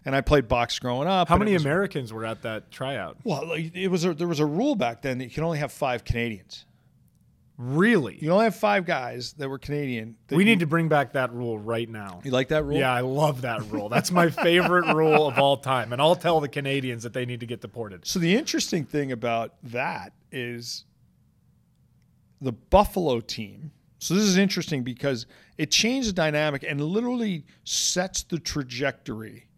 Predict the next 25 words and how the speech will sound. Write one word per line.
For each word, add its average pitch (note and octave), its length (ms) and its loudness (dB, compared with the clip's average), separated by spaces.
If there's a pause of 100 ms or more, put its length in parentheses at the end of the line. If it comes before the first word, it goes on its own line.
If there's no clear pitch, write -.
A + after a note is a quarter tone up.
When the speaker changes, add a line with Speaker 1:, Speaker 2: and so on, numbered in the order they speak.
(480)
Speaker 1:
of D3+ 140 0
a D3 40 2
lot C#3+ 340 0
of F3 100 -6
teams B2 500 -4
in A#2 80 -6
the A2+ 80 -4
National A2 400 -8
Lacrosse A2+ 420 -10
League. - 140 -20 (1300)
Today, F3 480 4
even F#3 260 4
today, F#3+ 520 4
it's, C#3+ 440 -10
it's C#3 160 -6
set - 320 -2
the - 60 -6
trajectory C3+ 580 -4
of A2+ 80 -6
those A#2 220 -4
teams. A2+ 240 -10 (240)
So, C3 380 0 (120)
for D3 240 -2
instance, A#2 480 -6 (440)
Buffalo D#3 680 2